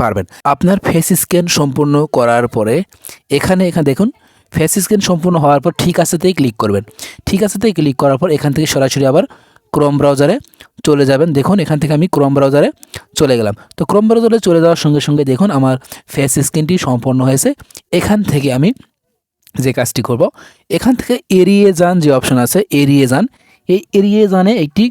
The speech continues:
ক্লিক করতে হবে, অথবা আপনারা এখান থেকে পাসওয়ার্ড সেট করে আপনারা আব-,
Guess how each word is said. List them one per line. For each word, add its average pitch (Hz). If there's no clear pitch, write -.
ক্লিক 160
করতে 131
হবে, 107
অথবা 190
আপনারা 180
এখান 175
থেকে 190
পাসওয়ার্ড 170
সেট 156
করে 185
আপনারা 160
আব-, 143